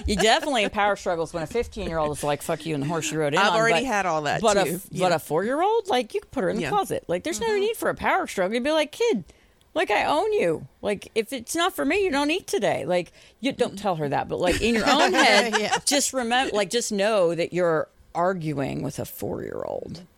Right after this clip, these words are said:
Speaker 1: That's
Speaker 2: Are we
Speaker 1: why I like
Speaker 2: back
Speaker 1: little
Speaker 2: on?
Speaker 1: kids. You can just
Speaker 3: I
Speaker 1: pick
Speaker 3: mean,
Speaker 1: 'em
Speaker 3: it's
Speaker 1: up and
Speaker 3: been
Speaker 1: carry 'em.
Speaker 3: back recording,
Speaker 2: Okay.
Speaker 3: so
Speaker 2: All right.
Speaker 3: it doesn't matter.
Speaker 2: So O C D, you said
Speaker 1: Okay.
Speaker 2: that you specialize in
Speaker 1: I do
Speaker 2: that?
Speaker 1: specialize in obsessive compulsive disorder. So I wanna quickly say something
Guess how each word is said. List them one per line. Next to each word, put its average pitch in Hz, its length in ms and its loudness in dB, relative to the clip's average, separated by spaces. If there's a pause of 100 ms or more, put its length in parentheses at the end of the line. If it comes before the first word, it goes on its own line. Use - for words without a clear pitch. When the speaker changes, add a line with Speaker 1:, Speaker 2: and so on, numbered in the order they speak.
(400)
Speaker 1:
That's 196 140 -2
Speaker 2:
Are - 20 -2
we 214 80 2
Speaker 1:
why 240 60 6
I - 20 2
like 214 200 2
Speaker 2:
back 190 100 -4
Speaker 1:
little 240 160 2
Speaker 2:
on? 247 60 -8
Speaker 1:
kids. 131 280 -4
You 147 60 -8
can 165 140 -6
just 160 120 -2
Speaker 3:
I 202 60 -2
Speaker 1:
pick 202 160 0
Speaker 3:
mean, - 20 -4
Speaker 1:
'em 185 60 2
Speaker 3:
it's 202 180 2
Speaker 1:
up - 40 -2
and 190 80 -4
Speaker 3:
been 175 100 2
Speaker 1:
carry 165 140 0
'em. - 20 0
Speaker 3:
back 156 240 -2
recording, 160 500 0
Speaker 2:
Okay. 165 120 -2
Speaker 3:
so - 180 -2
Speaker 2:
All 170 80 2
right. 147 100 0
Speaker 3:
it - 20 -6
doesn't 160 280 -2
matter. 160 320 -2 (920)
Speaker 2:
So 226 420 2
O 240 140 4
C 269 180 0
D, 190 320 0 (200)
you 185 140 -2
said 190 160 0
Speaker 1:
Okay. 175 120 0
Speaker 2:
that - 80 -2
you 180 140 -2
specialize 185 760 0
in 190 100 2
Speaker 1:
I - 20 4
do 196 240 2
Speaker 2:
that? 320 80 0
Speaker 1:
specialize 202 720 0
in 185 400 0
obsessive 208 400 -2
compulsive 180 400 -2
disorder. 151 300 -2
So 175 180 2
I - 20 4
wanna 240 380 2
quickly 262 320 -2
say 202 420 2
something 185 460 -2